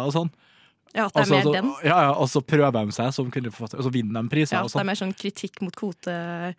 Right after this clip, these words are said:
Speaker 1: Ja, kanskje, eller at de
Speaker 2: Ja.
Speaker 1: mener at de kanskje er, ja, ikke, ikke kvotert, men også at de kanskje blir underprioritert, da. I hvert
Speaker 2: Det,
Speaker 1: fall
Speaker 2: men
Speaker 1: når det
Speaker 2: det
Speaker 1: kommer til
Speaker 2: stemmer jo ikke i det hele tatt. Det
Speaker 1: Nei,
Speaker 2: er
Speaker 1: ikke i
Speaker 2: jo
Speaker 1: det hele tatt.
Speaker 2: Nei, det er, eh,
Speaker 1: Men at
Speaker 2: åh.
Speaker 1: de kanskje føler at de blir nedprioritert når det kommer til å skrive bøker med kvinnelige hovedpersoner eller noe sånt.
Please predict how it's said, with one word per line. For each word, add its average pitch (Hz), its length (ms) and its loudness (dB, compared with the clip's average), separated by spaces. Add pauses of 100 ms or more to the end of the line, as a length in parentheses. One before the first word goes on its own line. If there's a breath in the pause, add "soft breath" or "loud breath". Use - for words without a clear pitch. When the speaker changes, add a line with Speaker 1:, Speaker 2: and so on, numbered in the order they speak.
Speaker 1:
Ja, 190 160 6
kanskje, 185 380 2
eller 147 180 2
at 135 80 -4
de 143 80 2
Speaker 2:
Ja. 139 100 2
Speaker 1:
mener 127 360 0
at 98 60 -6
de 113 120 -4
kanskje 107 320 -4
er, 92 800 -8
ja, 95 160 -10 (600)
ikke, 101 320 -6 (280)
ikke 107 260 -8
kvotert, 107 400 -10
men 123 140 -4
også 113 200 -8
at - 40 -20
de 104 200 -6
kanskje 107 260 -8
blir 95 180 -8
underprioritert, 95 680 -6
da. 170 80 -12
I - 320 -20
hvert 135 120 0
Speaker 2:
Det, - 80 -2
Speaker 1:
fall 117 100 0
Speaker 2:
men 135 80 4
Speaker 1:
når - 20 6
det 214 60 4
Speaker 2:
det 220 80 0
Speaker 1:
kommer 139 120 2
til 240 100 -4
Speaker 2:
stemmer 202 200 4
jo 165 80 -6
ikke - 140 -8
i 190 80 -6
det 220 80 -2
hele 196 260 -4
tatt. 285 160 -8
Det - 140 -14
Speaker 1:
Nei, - 100 -2
Speaker 2:
er 135 80 4
Speaker 1:
ikke 165 80 -2
i 113 60 4
Speaker 2:
jo 127 40 6
Speaker 1:
det 147 100 4
hele 107 180 -2
tatt. - 180 -8
Speaker 2:
Nei, 294 180 2 (120)
det 262 100 2
er, 226 240 0
eh, 220 340 0
Speaker 1:
Men 185 200 4
at - 100 0
Speaker 2:
åh. 156 160 2
Speaker 1:
de 165 80 2
kanskje 156 220 0
føler 135 200 2
at 113 80 0
de 120 140 0
blir 120 160 0
nedprioritert 104 560 -2
når 117 160 -2
det - 60 -6
kommer 107 160 -2
til 107 100 -4
å - 60 -8
skrive 101 220 -4
bøker 95 340 -4
med 101 160 -4
kvinnelige 101 320 -4
hovedpersoner 101 440 -8
eller 127 140 -10
noe 175 80 -14
sånt. 208 120 -18